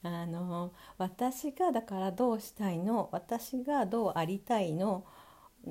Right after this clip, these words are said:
私はどう思ってるのっていうのが、なんかいろんな方面からこう問われてですね、まあ、とにかくだから、私はこうだ、今そう思ってます、そう感じてます、こんなこと考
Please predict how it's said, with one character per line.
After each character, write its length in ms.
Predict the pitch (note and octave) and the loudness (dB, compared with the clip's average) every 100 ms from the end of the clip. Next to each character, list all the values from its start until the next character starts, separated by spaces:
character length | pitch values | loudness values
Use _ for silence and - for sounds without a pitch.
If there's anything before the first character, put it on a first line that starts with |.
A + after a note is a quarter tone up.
| G3+ | 0
私 380 | A#3 A#3 C#4+ D4 | 2 2 2 4
は 100 | C4+ | 4
ど 220 | A3 B3+ | 6 4
う 40 | - | 4
思 180 | F3+ G3 | 0 0
っ 40 | |
て 200 | G3+ - | -2 -2
る 120 | D#3 D#3+ | 0 2
の 140 | A3+ | 0
っ 40 | |
て 260 | C4 - F3+ | 0 -4 -4
い 160 | F3+ F3+ | -2 -2
う 80 | E3 | -4
の 180 | F3 | -4
が、 180 | G3+ A#3+ | 0 0
な 140 | F#3+ G#3 | 2 0
ん 40 | |
か 100 | - | 0
い 80 | G3 | 2
ろ 120 | A3 | 4
ん 80 | A3+ | 2
な 80 | A3+ | 2
方 180 | A3 | 2
面 220 | G#3+ A3 G3+ | 2 2 0
か 140 | D3 | -2
ら 100 | D3+ | -4
こ 200 | - C#3+ | -4 -6
う 40 | D3 | -2
問 160 | F3 | 2
わ 100 | E3+ | 2
れ 100 | D#3 | 2
て 160 | C3+ C#3 | 0 -4
で 100 | C#3+ | -4
す 120 | - | -6
ね、 240 | F3+ F#3 - - - - | -2 -2 -4 -18 -18 -6
ま 80 | G3+ | -2
あ、 40 | |
と 120 | C#4+ | 2
に 120 | B3 | 0
か 140 | A3 D#3+ | 0 -4
く 140 | D#3+ | -4
だ 80 | D#3+ | -4
か 160 | D#3+ E3 | -4 -2
ら、 160 | F3 E3+ | -2 -2
私 300 | F3 F3 - | -4 -4 0
は 100 | C4+ | 0
こ 220 | C4+ E3 | 0 -4
う 60 | D3+ | 0
だ、 200 | G#3 G3+ - | 0 -2 -2
今 180 | D#3+ D3 | -4 -4
そ 140 | E3 | -2
う 40 | D3+ | -2
思 180 | E3 | -2
っ 20 | F3 | -6
て 160 | - | -4
ま 140 | F#3+ A#3+ | -2 -4
す、 120 | - | 0
そ 120 | F#3 | 0
う 40 | D#3 | 0
感 180 | E3+ | -4
じ 120 | D#3+ - | -6 -6
て 80 | E3 | -6
ま 120 | G3+ | -4
す、 60 | |
こ 120 | - G3 | -2 -2
ん 40 | |
な 80 | F#3 | -2
こ 80 | F#3+ | -4
と 80 | |
考 160 | - | -4